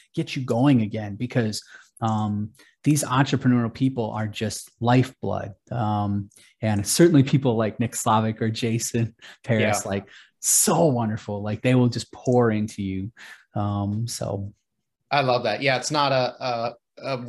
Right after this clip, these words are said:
Speaker 2: whether you can or, or can we, it's a how can we, you know, like,
Speaker 1: Yeah.
Speaker 2: let's get it done.
Speaker 1: I
Speaker 2: Um,
Speaker 1: think for us, remodeling was difficult too. If any of you have any portion of your business in the remodeling world, it is a lot of moving parts. Um, it is much more difficult to make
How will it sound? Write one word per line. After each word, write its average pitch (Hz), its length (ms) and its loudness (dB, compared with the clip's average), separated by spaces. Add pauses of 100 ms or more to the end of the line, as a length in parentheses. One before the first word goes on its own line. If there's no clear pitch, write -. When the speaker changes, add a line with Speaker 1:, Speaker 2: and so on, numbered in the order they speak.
(120)
Speaker 2:
whether 127 520 0
you 113 220 -6
can 120 340 -2
or, 113 140 -4
or 110 140 -6
can 127 300 -2
we, 113 160 -4
it's 110 160 -8
a 98 40 -8
how 113 240 -2
can 98 260 -8
we, 92 220 -16 (180)
you 110 80 -14
know, 104 100 -8
like, 110 100 0
Speaker 1:
Yeah. 113 160 2
Speaker 2:
let's 90 180 -6
get 98 120 -10
it 92 80 -16
done. 101 240 -8 (680)
Speaker 1:
I 127 260 4
Speaker 2:
Um, 117 60 0
Speaker 1:
think 185 220 2
for - 160 2
us, 156 240 4
remodeling 123 640 4
was 117 180 -4
difficult 110 480 -6
too. 123 340 0
If 110 280 -4
any 120 200 4
of 117 120 2
you 113 140 2
have 113 340 0 (180)
any 117 180 -2
portion 110 400 -4
of 104 80 -4
your 107 120 -2
business 113 340 -2
in 107 60 0
the 107 80 0
remodeling 107 500 0
world, 113 400 -2
it 131 100 -2
is 110 200 0
a 101 40 -2
lot 98 440 0
of 113 80 2
moving 110 280 -2
parts. - 540 -6 (460)
Um, 101 340 0
it 107 80 -2
is 107 140 -2
much 117 500 2
more 110 160 0
difficult 101 480 -8
to - 100 -6
make 101 240 -4